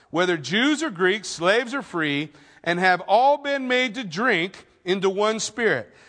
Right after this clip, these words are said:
The same Spirit that baptizes and empowers me, baptizes and empowers you. And the Spirit folks, never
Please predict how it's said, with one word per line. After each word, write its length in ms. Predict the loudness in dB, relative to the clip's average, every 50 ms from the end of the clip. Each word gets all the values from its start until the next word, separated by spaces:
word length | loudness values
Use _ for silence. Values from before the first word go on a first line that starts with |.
| -20 _ -6
The 120 | -6 -6
same 640 | -6 -4 0 0 2 2 2 0 0 -2 -2 -4 -6
Spirit 640 | -8 -10 -10 -6 -4 -2 0 2 4 4 2 0 -2 -8 -20 -20 -20 _ -4
that 200 | -2 -2 0 2
baptizes 720 | 2 4 4 2 0 0 2 2 2 2 2 -2 -6 -6 -6
and 140 | -4 -4
empowers 640 | -4 -4 0 2 4 4 6 4 2 0 0 -4 -6
me, 500 | -4 -2 -2 0 0 -2 -2 -4 -6 -10 _ _ _ _ 0
baptizes 640 | 2 2 2 2 2 0 0 0 0 -2 -4 -6
and 100 | -6 -6
empowers 520 | -6 -6 -2 0 0 2 2 0 -2 -6 -8
you. 180 | -14 -16 -16 -20 _ _ _ _ _ _ _ _ _ _ _ _ _ _ _ _ _ _ _ _ _ _ _ _ -10
And 140 | -8 -6 -6
the 80 | -6 -6
Spirit 580 | -6 -6 -2 0 2 2 4 2 0 -2 -4 -10 _ _ -4
folks, 640 | 0 0 2 2 0 -4 -8 -12 -12 -12 -12 -16 _ _ _ _ _ _ _ _ _
never 640 | -6 0 2 2 2 4 2 0 0 0 -2 -4